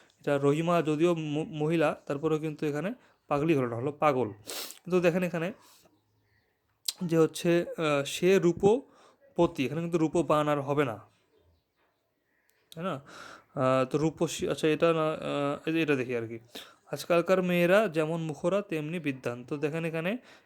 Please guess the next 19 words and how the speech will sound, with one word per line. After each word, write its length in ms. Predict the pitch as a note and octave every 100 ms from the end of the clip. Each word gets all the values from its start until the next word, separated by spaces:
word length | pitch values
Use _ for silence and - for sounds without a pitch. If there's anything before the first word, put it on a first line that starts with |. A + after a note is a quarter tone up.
| -
এই 100 | C#3
মুখরা 600 | D3+ E3 - F#3 G#3+ G#3
আর 80 | F3
হচ্ছে 280 | E3 E3 E3+
আপনার 360 | D#3+ D#3 D#3
হচ্ছে 340 | D3+ D3 D#3+ D#3
যে 220 | D#3 D3+
আপনার 240 | C#3 D3
বিদ্বান, 460 | C3+ D#3 D3+ C3+ C3
এই 80 | C#3
বিদ্বান 360 | D#3 D3+ E3+ E3
কিন্তু 240 | E3 D#3 E3+
হচ্ছে 240 | E3 -
আসলে 280 | D#3+ E3+ A#3 - - - _
তৎসম, 420 | E3 - - A#2+
এই 60 | C3+
জন্য 240 | D#3 E3+
এটাকে 320 | F3+ D3+ C#3+
আপনাকে 420 | D3 D3 C#3+ G#3